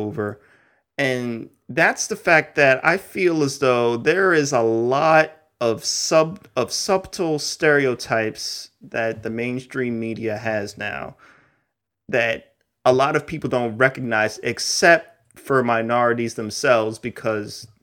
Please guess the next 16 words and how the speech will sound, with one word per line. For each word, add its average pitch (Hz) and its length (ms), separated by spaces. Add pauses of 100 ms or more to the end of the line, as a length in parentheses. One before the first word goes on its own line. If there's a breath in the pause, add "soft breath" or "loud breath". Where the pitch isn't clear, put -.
(160)
that's 123 220
how 131 180
they're 117 220
portrayed, 120 540
especially 147 560
in 104 140
advertisements. - 1040 (520)
You 131 140
know 131 100
what 131 80
I 131 60
mean? 131 400
And 120 420 (600)
specifically, 170 1080 (880 soft breath)
I, 208 180 (180)
I, 196 160